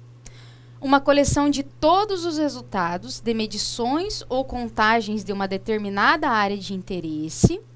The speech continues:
habitantes de um país, alunos de uma escola, produção de uma fábrica,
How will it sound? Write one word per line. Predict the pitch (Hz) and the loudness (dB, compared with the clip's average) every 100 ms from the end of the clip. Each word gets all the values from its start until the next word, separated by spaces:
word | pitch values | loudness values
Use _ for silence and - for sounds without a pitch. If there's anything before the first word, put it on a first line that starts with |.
| - - - - | -20 -20 -20 -4
habitantes | - 294 349 349 - 233 240 277 | 4 6 6 0 0 0 0 -2
de | - | -4
um | 233 | -6
país, | - 190 175 208 269 - | -2 -2 0 -2 -2 -4
alunos | - 220 240 330 302 | 2 2 2 -2 -2
de | 262 | -2
uma | 220 | -4
escola, | 214 - 185 185 208 | -4 -8 -4 -2 -4
produção | 233 262 247 - - 285 339 | -4 -6 -6 -8 0 0 0
de | |
uma | 302 240 | -2 -2
fábrica, | - 208 190 202 - | -2 -2 -2 -4 -12